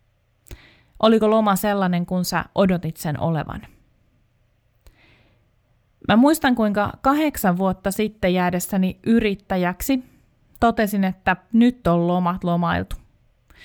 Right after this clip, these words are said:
Mä koin, että mun oli pakko painaa duunia koko kesä, sillä miljöökuvaajana kesä nyt vaan on parasta työaikaa. Mä pidin hajanaisia viikonloppuvapaita,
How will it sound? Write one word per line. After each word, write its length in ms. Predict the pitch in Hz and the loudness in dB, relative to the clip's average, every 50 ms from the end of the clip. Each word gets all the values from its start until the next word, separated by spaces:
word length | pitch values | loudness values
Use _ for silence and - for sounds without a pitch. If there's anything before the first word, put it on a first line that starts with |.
| - - - - - - | -20 -20 -20 -20 -12 -4
Mä 80 | - 240 | -2 0
koin, 260 | - 277 277 269 254 | 2 4 2 4 2
että 200 | 233 220 - 233 | 2 0 0 0
mun 220 | 233 247 269 269 262 | 2 2 2 2 2
oli 160 | 226 214 214 | 2 0 0
pakko 400 | 214 - 277 294 - - - 226 | 0 -2 -4 -4 -4 -4 -4 -2
painaa 480 | - 214 208 208 202 202 190 185 190 | 0 0 0 0 0 0 0 0 0
duunia 420 | 185 214 220 208 202 190 185 175 180 | 0 0 0 0 0 0 0 -2 -2
koko 300 | - 247 247 247 247 214 | 0 0 0 2 0 -2
kesä, 440 | - - 196 185 185 - 208 220 220 - _ _ _ _ _ _ _ _ | -2 -2 -4 -4 -2 -2 -4 -4 -4 -8 _ _ _ _ _ _ _ _
sillä 280 | - - 226 208 214 208 | -2 0 0 2 2 2
miljöökuvaajana 1040 | 220 240 247 247 240 214 202 190 190 - 196 185 190 190 190 190 190 196 202 202 - - | 4 4 2 2 2 2 0 0 0 -2 -2 0 0 0 0 0 -2 -2 -4 -6 -4 -2
kesä 280 | - 240 247 - 190 175 | 0 0 0 2 0 0
nyt 200 | 180 196 190 233 | 0 -2 -2 -2
vaan 240 | 247 240 240 240 - | 0 0 0 -2 -2
on 320 | - 233 233 226 208 185 185 185 - _ - | -2 0 0 2 2 0 -2 -2 -6 _ 0
parasta 520 | 190 180 175 170 170 175 - - - 180 | 0 2 2 0 -2 -4 -6 -6 -8 -8
työaikaa. 880 | - - 214 196 175 160 - - - 104 107 110 - - - - - 247 - - _ _ _ _ _ _ _ _ _ _ _ _ _ _ _ _ _ _ _ _ _ _ - - - - - - - - - - - - _ _ _ - - | -6 -2 0 2 2 2 0 -2 -4 -6 -6 -8 -10 -6 -6 -4 -4 -4 -8 -12 _ _ _ _ _ _ _ _ _ _ _ _ _ _ _ _ _ _ _ _ _ _ -20 -20 -18 -18 -20 -20 -20 -20 -20 -20 -20 -20 _ _ _ -4 -4
Mä 60 | 220 | 0
pidin 260 | 247 269 254 262 247 | 2 2 4 4 2
hajanaisia 800 | 247 240 254 262 285 285 277 262 233 208 196 202 220 196 180 180 | 2 2 2 2 4 4 4 4 4 2 2 2 0 0 0 2
viikonloppuvapaita, 1400 | 208 226 226 220 202 220 208 202 202 202 - - 202 190 196 190 190 - - 196 190 190 190 185 185 190 185 196 | 2 0 0 2 2 0 0 0 0 -4 -4 -6 -4 -2 0 -2 -2 0 0 0 2 2 0 -2 0 -2 -2 -2